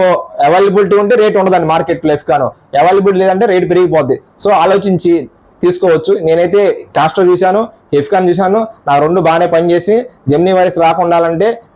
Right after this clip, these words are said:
మెయిన్ ప్రధానంగా ఈ రెండు మందులు అయితే బాగా సమర్థవంతంగా ఎదుర్కొంటున్నాయండి నేను చూసాను లాస్ట్ ఇయర్. So ఎఫ్కాన్ వేసాను, కానీ ఈ సంవత్సరం దాన్ని, అంటే లాస్ట్ ఇయర్ పది సెంట్లకి వేసాను కాబట్టి so ఈ సంవత్సరం ఎక్కువ వేయాలి, అంటే ఎకరానికి రెండు ఎకరాలు వేసుకోవాలి కాబట్టి మీ దగ్గర ఏదైనా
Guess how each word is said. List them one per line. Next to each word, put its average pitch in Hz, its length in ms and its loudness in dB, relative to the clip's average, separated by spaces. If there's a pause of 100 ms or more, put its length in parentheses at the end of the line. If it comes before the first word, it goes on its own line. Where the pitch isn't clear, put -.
మెయిన్ 208 260 0
ప్రధానంగా 202 640 0
ఈ 185 40 4 (160)
రెండు 175 220 0
మందులు 190 200 0
అయితే 180 200 -2
బాగా 180 120 0 (100)
సమర్థవంతంగా 175 640 0
ఎదుర్కొంటున్నాయండి 160 580 0
నేను 143 140 0
చూసాను 160 280 0
లాస్ట్ - 240 -4
ఇయర్. 170 140 2 (320)
So 190 60 -2 (100)
ఎఫ్కాన్ 190 300 -2
వేసాను, 175 320 0 (280)
కానీ 180 200 0
ఈ 185 80 -4
సంవత్సరం 226 280 0 (220)
దాన్ని, 190 240 2 (560)
అంటే 180 120 0 (100)
లాస్ట్ 180 200 0
ఇయర్ 202 140 -4
పది 170 160 0
సెంట్లకి 185 280 0
వేసాను 165 280 -2
కాబట్టి 135 300 0 (320)
so 190 140 -2
ఈ - 60 -2
సంవత్సరం 190 280 0
ఎక్కువ 185 200 0
వేయాలి, 160 280 2 (340)
అంటే 151 180 0
ఎకరానికి 165 360 0
రెండు 156 140 0
ఎకరాలు 160 240 0
వేసుకోవాలి 147 320 -2
కాబట్టి 131 280 0 (100)
మీ 160 100 2
దగ్గర 175 260 0
ఏదైనా 190 200 0